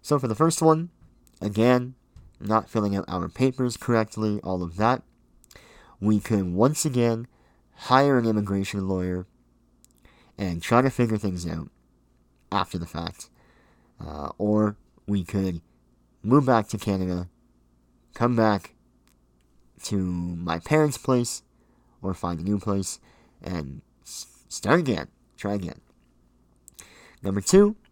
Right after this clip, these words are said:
with the, us hating everyone around us, we could, once again, even after the fact, say, "Okay, why are we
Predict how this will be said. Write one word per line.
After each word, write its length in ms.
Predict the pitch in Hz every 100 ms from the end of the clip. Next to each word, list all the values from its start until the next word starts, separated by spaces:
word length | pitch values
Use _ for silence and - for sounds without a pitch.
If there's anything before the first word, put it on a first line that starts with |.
| _ _ _ _ _ _ -
with 160 | 98 85 -
the, 480 | 92 85 82 78 - _ _ _ _ _ _ _ _ _ _ _
us 340 | - 113 - -
hating 400 | - 104 107 101
everyone 340 | - 104 98 92
around 360 | 85 101 123
us, 240 | 131 160 - _ _ _ _ _ _ _ _ _ _ _ _ _ _ _ _ _ _ _ _
we 180 | 110 123
could, 460 | - 135 131 123 - _ _ _ -
once 320 | 113 156 -
again, 420 | 143 180 160 113
even 280 | 120 151 156
after 300 | 165 165 139
the 80 | 117
fact, 540 | - 107 101 - - _ _ -
say, 320 | - 117 107 -
"Okay, 420 | 110 - 98 80 _ _ _
why 680 | - 92 104 117 127 131 131 -
are 200 | 110 104
we 340 | 104 98 92